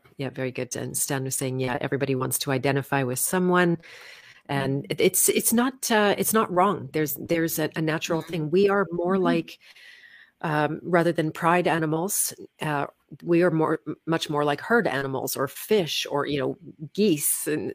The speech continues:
Speaker 1: we,
Speaker 2: Yeah.
Speaker 1: we fly together. And that's just how it works. We, we need it, like you said, pieces of the puzzle that we don't have on
Speaker 2: Mm.
Speaker 1: our own.
Speaker 2: Absolutely. And we're wired for connection, right? You know, we're
Speaker 1: Mm-hmm.
Speaker 2: sentient beings, you know,
Speaker 1: Mm-hmm.
Speaker 2: and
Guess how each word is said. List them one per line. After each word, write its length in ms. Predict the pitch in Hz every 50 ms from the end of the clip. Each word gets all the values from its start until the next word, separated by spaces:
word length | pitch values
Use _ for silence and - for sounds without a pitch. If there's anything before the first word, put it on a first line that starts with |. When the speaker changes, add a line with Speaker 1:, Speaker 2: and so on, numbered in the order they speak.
| - _
Speaker 1:
we, 320 | 160 151 156 151 147 147
Speaker 2:
Yeah. 220 | - - - - 240
Speaker 1:
we 240 | 160 165 170 170 165 160
fly 280 | - - 139 143 165 180
together. 640 | 185 160 208 226 233 220 226 220 214 202 190 170 - - - - - - - - _ _ _
And 280 | 151 151 147 147 147 147
that's 220 | 156 156 - -
just 180 | - 160 - -
how 220 | 170 165 175 175
it 80 | - -
works. 380 | 196 240 247 - - - -
We, 260 | - 156 160 - 147 _ _
we 100 | - 165
need 200 | 160 175 175 170
it, 120 | - -
like 200 | 165 165 160 -
you 60 | 165 156
said, 280 | - 180 165 147 - - _
pieces 380 | - 190 196 - 180 160 -
of 80 | 165 -
the 80 | 156 -
puzzle 520 | - - 208 208 - 185 151 156 156 - _ - - - _ _
that 80 | 151 147
we 80 | 160
don't 200 | 151 160 160 160
have 220 | 160 165 160 156 156
on 120 | 151 147
Speaker 2:
Mm. 40 | 147
Speaker 1:
our 120 | 139 143 151
own. 320 | 202 254 196 139 127 127 _ _ _ _ _ _ _ _ _ _ _ _ _ - _ - _
Speaker 2:
Absolutely. 480 | - 427 - - 427 381 415 415 415 403
And 100 | 370 349
we're 160 | 359 349 302
wired 300 | 302 349 359 415 453 440
for 140 | - - 370
connection, 880 | 359 320 370 392 466 480 - - - 277 233 185 165 156 160 180 185 - _
right? 440 | 233 240 269 330 440 480 480 453 - -
You 160 | - 381 392
know, 100 | 349 320
we're 80 | 320
Speaker 1:
Mm-hmm. 100 | 349 -
Speaker 2:
sentient 480 | - 359 339 339 - - 311 294 294 -
beings, 680 | 302 302 320 359 359 311 202 175 165 165 180 185 - 226
you 100 | 233 214
know, 100 | 202 185
Speaker 1:
Mm-hmm. 420 | 196 233 262 339 339 - - -
Speaker 2:
and 400 | 262 269 262 269 262 269 269